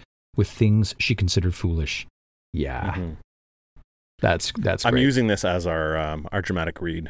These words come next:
Speaker 2: for this episode. I love, I love these two
Speaker 1: Oh,
Speaker 2: par-,
Speaker 1: yeah?
Speaker 2: these two paragraphs here.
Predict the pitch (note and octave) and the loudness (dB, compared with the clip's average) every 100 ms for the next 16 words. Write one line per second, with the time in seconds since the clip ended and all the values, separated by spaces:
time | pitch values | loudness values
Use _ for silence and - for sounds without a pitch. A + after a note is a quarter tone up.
0 | - - F#2 - - - - D3+ D3 F#2 | -12 -12 -8 -8 -8 -8 -6 -6 -4 -4
1 | G2+ F#2+ F2+ F#2 F2 - A2+ G#2 F#2+ G2+ | -2 0 0 0 -4 0 4 6 6 6
2 | G#2 F2+ - - A2 F#2+ F2 G2+ G#2 - | 4 0 -6 -8 -6 -4 -2 -2 -2 -2
3 | A#2+ | -4